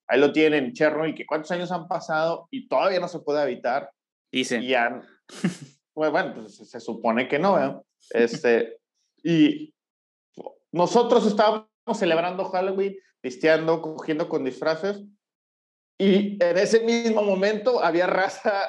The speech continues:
Speaker 1: ocupándose para salvar al pinche país, güey. Te hace,
Speaker 2: Güey,
Speaker 1: te hace
Speaker 2: debe de
Speaker 1: pensar,
Speaker 2: haber
Speaker 1: güey.
Speaker 2: por ahí un héroe anónimo, súper anónimo, güey, que posiblemente nunca sepamos quién es, que fue el que se rifó y se, y salvó ese pedo, güey.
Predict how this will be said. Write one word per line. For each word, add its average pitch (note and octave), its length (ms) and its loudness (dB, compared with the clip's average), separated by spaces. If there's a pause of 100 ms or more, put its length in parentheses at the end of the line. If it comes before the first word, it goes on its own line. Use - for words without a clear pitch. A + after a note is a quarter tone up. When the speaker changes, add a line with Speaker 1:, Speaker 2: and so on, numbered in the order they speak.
(160)
Speaker 1:
ocupándose F3 840 -2
para D#3 360 0
salvar D#3 380 -2
al D#3 160 -8
pinche D#3+ 300 -14
país, B2 300 -6
güey. A#2 120 -10 (380)
Te D3+ 80 4
hace, F#3 120 8
Speaker 2:
Güey, G#3 120 4
Speaker 1:
te G3+ 80 4
hace G3 160 2
Speaker 2:
debe C#3+ 140 4
de G#3+ 60 8
Speaker 1:
pensar, G#3 180 8
Speaker 2:
haber - 140 6
Speaker 1:
güey. A3+ 120 4
Speaker 2:
por G#3 120 4
ahí D#3+ 220 6
un F3+ 280 4
héroe E3 400 2
anónimo, D#3+ 640 -4
súper F#3 540 0
anónimo, E3+ 480 -2
güey, G3+ 220 -6
que - 80 -12
posiblemente D#3 560 -6
nunca D#3 260 -8
sepamos D3+ 420 -8
quién C#3 180 -2
es, C#3 200 -4
que D3+ 140 -2
fue C#3 140 -6
el - 40 -10
que D#3+ 80 -2
se D#3+ 160 -2
rifó C3 360 -4
y D3+ 40 -2
se, D3+ 260 0
y C#3+ 120 -8
salvó B2+ 340 -2
ese C#3+ 180 -6
pedo, D3+ 360 -4
güey. C3+ 200 -4